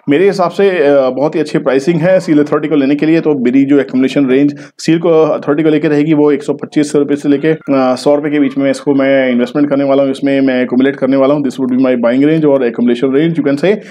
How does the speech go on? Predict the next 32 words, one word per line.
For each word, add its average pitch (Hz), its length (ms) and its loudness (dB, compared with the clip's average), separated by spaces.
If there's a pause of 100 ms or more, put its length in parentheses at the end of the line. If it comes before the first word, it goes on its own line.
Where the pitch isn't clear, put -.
(240)
और 127 160 0
जो 131 80 0
मेरे 135 140 2
टारगेट्स 185 300 0
जिनके 202 220 0
लिए 196 60 -2
मैं 180 100 -4
प्ले 180 120 2
करने 175 200 -2
वाला 175 180 0
हूँ, 196 300 0
मेरे 143 200 0
targets 143 360 -2
will 151 180 2
be, 190 140 2 (340)
अ, 131 380 2
will 139 180 0
be 143 280 2
one 151 140 -2
forty 147 420 -2 (120)
five, 180 280 0 (440)
अ, 127 380 0 (280)
next 151 340 0
target 147 220 -2
will 147 180 2
be 147 400 2
my 131 440 0
one 143 340 -2
eighty, 151 300 0 (420)
to 135 60 0
two 143 300 2
fifty 143 380 -2